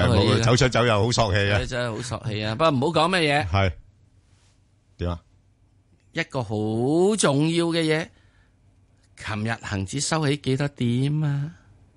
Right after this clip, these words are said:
Speaker 2: 兩萬九千一百二十點。
Speaker 1: 係啦，係
Speaker 2: 咁點？
Speaker 1: 第一次收起二萬九喎，好似。
Speaker 2: 喂，仲有一樣嘢，石 Sir，
Speaker 1: 啊。
Speaker 2: 好多市場
Speaker 1: 嗯。
Speaker 2: 都已經試咗高位㗎啦。
Speaker 1: 係啦。
Speaker 2: 但係我哋恒指仲未喎。
Speaker 1: 啊，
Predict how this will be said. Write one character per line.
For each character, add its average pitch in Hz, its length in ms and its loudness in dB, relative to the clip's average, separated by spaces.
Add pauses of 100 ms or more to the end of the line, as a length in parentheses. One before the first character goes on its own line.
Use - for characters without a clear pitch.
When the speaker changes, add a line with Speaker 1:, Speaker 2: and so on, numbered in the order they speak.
(480)
Speaker 2:
兩 98 160 4
萬 87 160 2
九 87 180 0
千 104 160 -4
一 - 80 -2
百 87 140 -2
二 73 40 -2
十 71 280 -4
點。 80 180 -4
Speaker 1:
係 80 340 -8
啦， 87 120 -8 (340)
係 85 60 -8
Speaker 2:
咁 - 80 4
點？ 101 120 2
Speaker 1:
第 101 60 2
一 107 60 2
次 95 320 -6
收 101 200 -2
起 90 280 -4
二 82 60 -4
萬 80 200 -4
九 85 100 -8
喎， 92 240 -2
好 95 120 0
似。 92 320 -6 (480)
Speaker 2:
喂， 110 120 4 (720)
仲 143 180 6
有 127 200 4
一 - 20 0
樣 113 80 2
嘢， 120 160 -2
石 - 140 -6
Sir， 92 340 -4
Speaker 1:
啊。 80 220 -16 (180)
Speaker 2:
好 120 380 -2
多 160 200 2
市 107 220 -4
場 82 260 -2 (280)
Speaker 1:
嗯。 95 160 -6 (320)
Speaker 2:
都 143 180 0
已 113 140 -2
經 123 180 0
試 101 240 -2
咗 90 140 2
高 104 160 -2
位 87 260 -2
㗎 80 80 -2
啦。 73 160 -4 (180)
Speaker 1:
係 82 220 -10
啦。 90 100 -10 (220)
Speaker 2:
但 110 180 2
係 104 80 2
我 101 220 4
哋 107 260 2 (380)
恒 95 340 0
指 104 160 2
仲 95 280 2
未 85 160 0
喎。 85 40 0
Speaker 1:
啊， 107 480 0